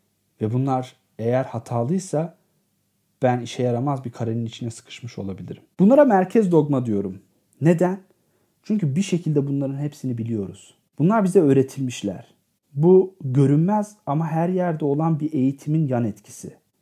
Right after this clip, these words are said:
Bu bir propagandanın bize türettikleri. Ve bunları bilmek için psikoloji okumaya gerek var mı sizce? Ya da daha tuhaf bir şey sorayım. Bunları bilmek için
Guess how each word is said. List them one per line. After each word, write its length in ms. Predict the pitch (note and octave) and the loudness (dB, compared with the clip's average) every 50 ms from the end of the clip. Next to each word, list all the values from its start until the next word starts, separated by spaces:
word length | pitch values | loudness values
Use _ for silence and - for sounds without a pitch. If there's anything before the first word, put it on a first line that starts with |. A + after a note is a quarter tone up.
| _ _ - | _ _ -2
Bu 140 | A3+ A#3+ A3 | -2 0 2
bir 180 | C4+ C4 - - | 2 0 0 0
propagandanın 840 | - A3 G#3 G#3+ G#3+ G#3+ A#3+ A#3+ A#3+ A#3+ G#3+ G#3 G#3 A3 A3+ A3 | 0 0 2 4 2 2 2 0 0 0 2 2 2 2 2 2
bize 220 | G3 G3 G#3+ A3 A3 | 2 2 0 -2 -2
türettikleri. 840 | - - E3+ E3+ E3+ - - - _ - - D3 C3 B2+ A2+ A2 - _ _ _ _ _ _ _ _ _ _ _ _ _ _ _ _ - | 0 0 0 0 0 -2 -16 -20 _ -4 0 0 0 0 -2 -6 -10 _ _ _ _ _ _ _ _ _ _ _ _ _ _ _ _ 2
Ve 120 | E3+ F#3 G3+ | 4 4 6
bunları 320 | A#3 B3+ C#4+ E4 F4 B3 | 6 4 4 4 4 4
bilmek 280 | F#3+ F3+ G3+ C4+ C#4+ - | 2 2 2 0 -2 -4
için 240 | - - B3 F#3+ | -6 -4 -4 -4
psikoloji 400 | - - - - D#3+ E3+ F#3 B3+ | -4 -6 -2 2 2 2 2 0
okumaya 320 | B3 G3 - - A#3 A3+ G3+ | -4 -4 -6 -6 -6 -6 -4
gerek 320 | F3+ F3+ F3+ F3+ F3 - | -2 -2 -2 -4 -4 -4
var 120 | F#3+ C4+ E4+ | -6 -4 -4
mı 100 | C4+ - | -6 -8
sizce? 400 | - - G2+ F#2+ - A2 B2 - _ _ _ _ _ _ _ _ _ _ _ _ - D#3+ | -10 -12 -12 -12 -12 -18 -18 -18 _ _ _ _ _ _ _ _ _ _ _ _ -4 -2
Ya 120 | E3+ F#3+ | 0 0
da 180 | A#3 F#3+ D#3 - | 0 -2 0 0
daha 220 | D3+ F3+ G3 F#3+ | 0 -2 -2 -6
tuhaf 300 | - D3 C#3+ D3 D3 - | -8 -8 -8 -8 -8 -10
bir 40 | - | -16
şey 180 | - - G2+ | -14 -14 -14
sorayım. 380 | G2+ - F2+ F2 E2+ E2+ F#2+ G#2+ | -12 -12 -16 -14 -14 -12 -10 -6
Bunları 380 | C3 D#3 F#3 G#3 G3 E3+ C3 A#2+ | -6 -4 -4 -4 -4 -4 -4 -4
bilmek 320 | A2+ B2 D3 E3 E3 D#3+ | -6 -6 -6 -6 -8 -10
için 220 | - - G#2 - | -14 -18 -18 -18